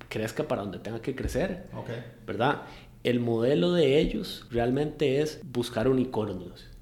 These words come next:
Speaker 1: ¿verdad?
Speaker 2: Ujú.
Speaker 1: O sea, ellos tienen como, hay, digamos, un, un, una participación que tienen ellos simbólica.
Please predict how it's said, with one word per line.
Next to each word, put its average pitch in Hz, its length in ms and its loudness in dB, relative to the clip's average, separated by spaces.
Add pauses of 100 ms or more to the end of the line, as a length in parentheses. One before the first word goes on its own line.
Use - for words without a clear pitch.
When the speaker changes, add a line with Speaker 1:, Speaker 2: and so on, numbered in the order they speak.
(140)
Speaker 1:
¿verdad? 95 220 -6
Speaker 2:
Ujú. 110 100 -6 (280)
Speaker 1:
O - 40 -14
sea, 92 240 -4
ellos 117 320 -2 (300)
tienen 120 560 2
como, 104 500 -2
hay, 104 260 -4
digamos, 104 380 -4
un, 110 280 -2
un, 98 240 -8
una 113 160 -2
participación 113 720 -4
que 117 80 -8
tienen 113 320 0
ellos 113 280 0
simbólica. 120 720 0